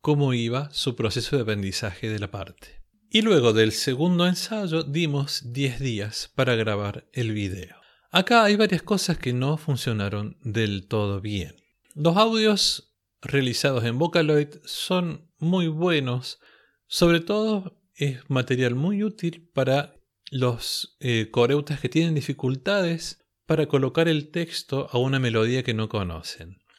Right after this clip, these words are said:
Si nosotros les damos un midi que solamente reproduce como si fuera un instrumento la parte, sin el, el texto, hay coreutas que no saben ponerle el texto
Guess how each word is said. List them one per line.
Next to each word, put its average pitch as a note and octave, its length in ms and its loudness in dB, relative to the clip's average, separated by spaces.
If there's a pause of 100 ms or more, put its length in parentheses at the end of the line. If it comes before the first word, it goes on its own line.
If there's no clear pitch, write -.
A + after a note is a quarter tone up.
(480)
Si - 160 -4
nosotros C3+ 340 0
les B2 140 -2
damos C3 260 -4
un C3+ 180 -2
midi C#3+ 560 -4 (220)
que - 80 -6
solamente C3 500 0
reproduce A#2+ 960 -2 (320)
como G#2 160 -2
si G2+ 140 -6
fuera C3 220 -2
un A#2+ 80 -2
instrumento B2 760 -2
la F#2 160 -6
parte, G#2 640 -4 (340)
sin D3 680 -2
el, A2+ 340 -4 (160)
el G#2+ 280 -4
texto, D#3+ 600 -6 (560)
hay C3+ 140 2
coreutas D#3 440 2
que C#3+ 100 -2
no C#3+ 380 0
saben A#2+ 440 0
ponerle G2+ 580 -4
el G2 220 -6
texto - 640 -8